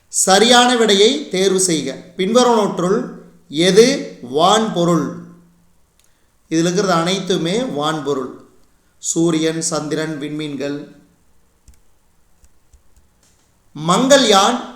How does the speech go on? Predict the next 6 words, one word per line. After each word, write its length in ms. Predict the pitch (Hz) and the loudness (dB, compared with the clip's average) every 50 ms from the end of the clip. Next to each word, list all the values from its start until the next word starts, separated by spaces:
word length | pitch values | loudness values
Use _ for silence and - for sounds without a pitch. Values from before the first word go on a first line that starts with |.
| - | -6
டேஸுக்கு 680 | - 170 196 226 247 240 - 247 220 - - 233 247 262 | 0 2 4 4 4 4 2 0 -2 -4 -2 -2 0 0
அனுப்பப்பட்டது? 1040 | 254 196 180 - 196 226 220 - 202 180 - - 165 147 165 165 151 135 117 - - - - _ _ _ _ _ _ _ _ _ _ _ _ _ _ _ _ _ | 0 0 -2 0 0 -2 -2 0 -2 -2 -2 -2 -2 -2 0 -2 -2 -2 -6 -10 -14 -20 -20 _ _ _ _ _ _ _ _ _ _ _ _ _ _ _ _ _
செவ்வாய். 720 | - - - - - 170 170 170 160 180 180 170 147 131 - - - | -10 -4 -4 -2 0 0 0 0 2 2 2 2 2 0 -4 -10 -12
இது 140 | 147 143 156 | -8 -4 -2
வந்து, 580 | 160 160 170 170 202 220 254 285 - - - - - _ _ _ _ _ - - - | -2 -2 0 2 4 4 2 2 -4 -10 -16 -20 -20 _ _ _ _ _ -20 -14 -8
அதாவது, 380 | 143 151 156 151 139 143 165 | -6 -4 -2 -2 -2 -2 -2